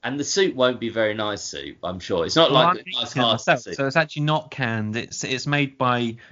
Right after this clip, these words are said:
Speaker 2: yours truly.
Speaker 1: Yeah. Um, how's it going?
Speaker 2: Uh, like hell. I, I'm really not enjoying it. <laughs>
Speaker 1: Toilet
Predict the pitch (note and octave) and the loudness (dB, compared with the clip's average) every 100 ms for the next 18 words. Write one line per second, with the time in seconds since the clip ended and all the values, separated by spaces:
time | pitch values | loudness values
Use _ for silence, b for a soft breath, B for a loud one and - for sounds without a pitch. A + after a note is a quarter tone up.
0 | b b C3 B2+ A#2 - C3+ A#2+ G#2+ G2+ | b b 2 4 4 4 4 4 0 -4
1 | - _ _ - A#2 A2 F#2 F#2 A#2 B2 | -10 _ _ -6 0 0 0 0 -2 -4
2 | B2+ C#3 D#3 D3+ D#3 D3 F#2 F2+ - _ | -4 -2 -2 -2 -2 -2 -2 -8 -16 _
3 | _ b b b - E3 F3 E3 E3 E3+ | _ b b b 2 4 4 4 2 0
4 | - F#3 F#3+ A#2+ G#2 - - D3 C3 D#3 | 2 4 4 4 -2 -12 0 2 6 8
5 | D#3 D#3 E3+ F3+ E3 D3+ D#3 C#3 C3 F3 | 6 6 2 4 2 2 2 0 4 4
6 | A2+ E4 D#4 D#4 - E3 D3+ D3+ D3 | 2 -10 -14 -14 -6 2 4 6 4